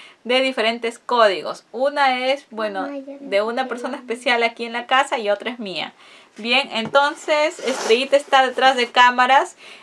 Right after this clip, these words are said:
Speaker 1: y ella es quien va a abrir las cajitas. Y me va a ir alcanzando los pedidos. A ver, Estrellita va a alcanzar los primeros productos.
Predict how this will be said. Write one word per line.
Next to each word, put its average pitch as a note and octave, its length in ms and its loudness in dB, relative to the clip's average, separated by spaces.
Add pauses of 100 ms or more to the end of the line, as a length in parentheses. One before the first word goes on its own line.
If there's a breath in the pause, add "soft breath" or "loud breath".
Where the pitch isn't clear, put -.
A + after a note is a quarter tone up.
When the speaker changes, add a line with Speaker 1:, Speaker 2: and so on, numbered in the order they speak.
(100)
Speaker 1:
y A#3+ 180 0
ella C4+ 380 6
es D4+ 140 2
quien G#3+ 280 -4
va B3 180 6
a A3 160 4
abrir A3+ 280 0
las A#3+ 180 -2
cajitas. - 760 -10 (760 loud breath)
Y D4+ 120 -4
me D4 160 4
va C4+ 100 8
a C4+ 80 8
ir C#4 100 8
alcanzando B3 680 4
los A#3+ 240 4
pedidos. F3+ 640 -4 (960 soft breath)
A G#3+ 80 -4
ver, A#3 160 0
Estrellita C4 720 0
va A#3+ 140 4
a B3+ 60 6
alcanzar C4+ 840 0
los A#3+ 360 0
primeros A#3+ 520 -2
productos. A#3 680 0